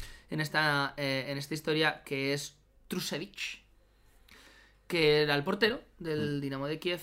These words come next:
Speaker 1: y que será el portero del Fútbol Club Start, que, que es el protagonista de nuestra historia. ¿Qué se dedicaron a hacer tanto Kodrik, Kordik, perdón, como, como Trusevich?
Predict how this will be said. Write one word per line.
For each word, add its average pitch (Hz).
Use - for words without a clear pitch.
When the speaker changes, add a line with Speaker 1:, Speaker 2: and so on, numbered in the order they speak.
Speaker 1:
y 165
que 170
será 151
el 151
portero 151
del 143
Fútbol 143
Club 143
Start, -
que, 123
que -
es -
el 123
protagonista 202
de 143
nuestra 120
historia. 123
¿Qué 240
se 240
dedicaron 220
a 202
hacer 214
tanto 165
Kodrik, 170
Kordik, 156
perdón, 147
como, 143
como 139
Trusevich? 190